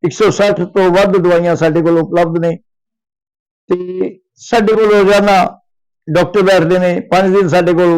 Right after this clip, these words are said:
ਗਾਇਨੀ ਦੇ ਡਾਕਟਰ ਵੀ ਆਉਂਦੇ ਨੇ ਤੇ ਸਾਰੀਆਂ ਦਵਾਈਆਂ ਫ੍ਰੀ ਨੇ। ਲੈਬੋਰੇਟਰੀ ਵੀ ਬਣਾਈ, ਅਸੀਂ ਕੋਸ਼ਿਸ਼ ਕੀਤੀ, ਛੋਟਾ ਜਿਹਾ ਉਪਰਾਲਾ, ਇੱਕ ਹਜ਼ਾਰ, ਇੱਕ ਦਸੰਬਰ ਦੋ ਹਜ਼ਾਰ ਬਾਈ ਨੂੰ ਹੀ ਸ਼ੁਰੂਆਤ ਕੀਤੀ। ਇੱਕ ਲੈਬੋਰੇਟਰੀ ਬਣਾਈ ਚੰਨ ਪਰਦੇਸੀ ਹੈਲਪਿੰਗ ਗਰੁੱਪ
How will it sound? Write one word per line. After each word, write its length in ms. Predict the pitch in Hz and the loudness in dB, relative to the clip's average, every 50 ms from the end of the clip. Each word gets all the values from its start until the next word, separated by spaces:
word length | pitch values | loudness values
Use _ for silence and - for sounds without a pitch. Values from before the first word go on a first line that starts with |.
| 160 151 | 0 0
ਗਾਇਨੀ 240 | 175 170 175 180 190 | 0 0 0 0 0
ਦੇ 120 | 180 185 175 | 0 0 2
ਡਾਕਟਰ 300 | 170 170 165 - 185 180 | 2 0 0 0 0 0
ਵੀ 160 | 170 175 175 | 2 2 2
ਆਉਂਦੇ 240 | 165 165 160 165 165 | 2 0 0 0 0
ਨੇ 160 | 165 165 - - _ _ _ _ _ _ _ _ _ _ _ _ _ _ _ _ - 190 233 | -2 -4 -6 -8 _ _ _ _ _ _ _ _ _ _ _ _ _ _ _ _ -8 -4 -2
ਤੇ 60 | 233 | -2
ਸਾਰੀਆਂ 360 | - - 247 240 233 240 233 | 0 0 0 2 2 2 2
ਦਵਾਈਆਂ 320 | 214 214 214 208 208 214 160 | 2 2 2 2 2 0 0
ਫ੍ਰੀ 220 | 147 185 208 214 | 0 0 0 0
ਨੇ। 320 | 202 202 196 190 214 240 - _ _ _ _ _ _ _ _ _ - | 0 0 -2 -2 -4 -6 -12 _ _ _ _ _ _ _ _ _ -2
ਲੈਬੋਰੇਟਰੀ 460 | 160 185 185 185 208 214 202 226 240 | 0 0 2 2 2 0 0 0 0
ਵੀ 120 | 247 240 233 | 2 2 2
ਬਣਾਈ, 320 | 202 202 208 202 208 202 | 0 0 0 2 2 2
ਅਸੀਂ 180 | 170 147 202 180 | 2 0 -2 0
ਕੋਸ਼ਿਸ਼ 380 | 196 190 165 - 190 180 131 | 0 0 0 0 -2 -2 0
ਕੀਤੀ, 300 | - 185 180 - 180 165 | -2 -2 -2 -2 -2 -2
ਛੋਟਾ 260 | 160 - 185 165 185 185 | -2 -2 0 0 2 2
ਜਿਹਾ 100 | 190 185 | 2 0
ਉਪਰਾਲਾ, 340 | 180 180 180 180 180 180 | 0 2 2 2 2 2
ਇੱਕ 260 | 180 185 185 185 - 202 | 2 0 -2 -2 0 0
ਹਜ਼ਾਰ, 380 | 185 175 185 180 175 175 165 - - _ _ _ _ - 226 | 2 2 4 4 2 2 0 -2 -6 _ _ _ _ -4 -2
ਇੱਕ 160 | 220 240 226 | 0 0 0
ਦਸੰਬਰ 360 | 202 196 156 208 208 202 202 | 0 0 0 0 2 2 2
ਦੋ 200 | 202 190 202 190 | 2 2 2 2
ਹਜ਼ਾਰ 200 | 190 202 196 185 175 - - - _ _ _ _ _ - 147 | 4 4 2 2 0 -2 -8 -16 _ _ _ _ _ -4 0
ਬਾਈ 220 | 165 175 208 214 | 0 2 2 2
ਨੂੰ 120 | 214 214 | 2 0
ਹੀ 120 | 190 190 165 | 0 0 0
ਸ਼ੁਰੂਆਤ 400 | - 185 185 185 185 185 185 185 | 0 0 2 2 2 2 0 0
ਕੀਤੀ। 460 | 185 180 180 185 180 175 - - - _ _ _ _ _ _ _ _ _ _ _ _ - 202 202 | -2 -2 0 0 0 0 0 -4 -10 _ _ _ _ _ _ _ _ _ _ _ _ -12 -10 -8
ਇੱਕ 140 | 190 220 202 | -6 -2 0
ਲੈਬੋਰੇਟਰੀ 460 | 202 196 185 202 202 190 208 220 220 | 0 2 2 0 0 2 0 0 2
ਬਣਾਈ 280 | 202 202 202 196 180 | 2 2 2 2 2
ਚੰਨ 260 | 165 196 196 190 190 170 | 2 2 0 2 0 0
ਪਰਦੇਸੀ 400 | 185 180 196 156 123 180 180 165 | 0 2 2 2 2 2 2 2
ਹੈਲਪਿੰਗ 320 | 175 175 143 185 196 190 | 2 0 0 0 0 2
ਗਰੁੱਪ 260 | 185 185 180 - - | 2 2 0 -2 -6